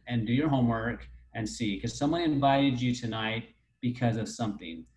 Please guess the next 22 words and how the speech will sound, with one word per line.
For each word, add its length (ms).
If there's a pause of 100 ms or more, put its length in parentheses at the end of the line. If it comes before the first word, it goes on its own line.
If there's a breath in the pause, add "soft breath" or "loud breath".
and 120
you're 220
here, 640 (420 soft breath)
um, 300
and 240
there's 160
something 260
you 100
might 220
hear 140
that 100
will 140
affect 400
you 220
or 280
somebody 340
you 220
know, 520 (320)
um, 240
and 200
you 120
love 420